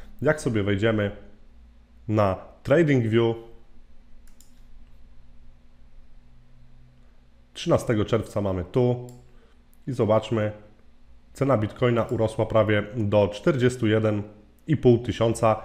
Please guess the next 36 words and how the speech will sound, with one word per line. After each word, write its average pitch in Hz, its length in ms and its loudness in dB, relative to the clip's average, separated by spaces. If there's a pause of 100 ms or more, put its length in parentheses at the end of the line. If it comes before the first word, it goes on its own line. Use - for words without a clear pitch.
(240)
i 160 60 0
był 156 140 4
to 127 140 2
wzrost 107 440 0
na 107 100 2
poziomie 107 440 0 (220)
osiemnastu 107 1000 0 (140)
procent. 101 540 0 (440)
Jest 110 160 -4
to 104 120 0
bardzo 135 480 2
duży 117 240 2
wzrost 104 360 0
w - 40 -18
przeciągu 110 420 -2
zaledwie 101 400 2
dwóch 110 420 2
dni 104 440 0 (220)
i 135 380 2 (340)
w - 140 -20
tym 214 260 0
czasie 131 460 4 (300)
nastroje 120 720 6 (120)
wszystkich 123 400 -2
inwestorów 107 520 2
się 104 140 4
poprawiły. 117 760 2
Wszyscy 104 520 0
mówili, 101 420 2
że 101 140 0
to 101 220 2
teraz 107 400 2
będzie 104 220 0
już 92 240 -2
tylko 165 280 2
lepiej, 110 380 4